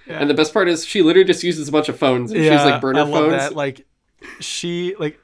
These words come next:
Speaker 1: first off, call girl has, like, a specific, like, it's a, it means something, but obviously not what she means, 'cause she literally is just, like, using phones to call people and stuff. Like, she's basically her, their, like, communications expert or something like that.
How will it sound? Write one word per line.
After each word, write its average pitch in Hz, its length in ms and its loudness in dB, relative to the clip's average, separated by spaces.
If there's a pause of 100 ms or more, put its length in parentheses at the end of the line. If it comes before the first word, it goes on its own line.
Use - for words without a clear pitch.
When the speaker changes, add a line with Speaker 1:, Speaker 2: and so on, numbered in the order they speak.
(340)
Speaker 1:
first 180 200 -2
off, 160 160 0
call 165 300 0
girl 151 220 0
has, 139 260 -2
like, 131 100 -8
a 135 80 -6
specific, 135 600 -8 (460)
like, 123 240 -6
it's 139 160 -6
a, 127 120 -8 (140)
it 151 160 -10
means 143 340 -6
something, 117 600 -10 (340)
but 151 80 -8
obviously 160 400 0
not 151 180 -2
what 143 120 -8
she 165 200 -6
means, 131 320 -8
'cause 135 140 -12
she 170 140 -8
literally 156 340 -2
is 139 100 -8
just, 139 140 -10
like, 143 140 -6
using 139 300 -8
phones 135 500 -6
to - 100 -12
call 147 260 -6
people 127 360 -10
and 127 100 -16
stuff. 131 300 -12 (580)
Like, 151 100 -10
she's 180 160 -4
basically 170 340 -4
her, 160 280 -4
their, 139 300 -4
like, 123 300 -6 (200)
communications 127 680 -12
expert 151 380 -10
or 156 60 -12
something 185 240 -16
like 170 140 -18
that. 170 280 -8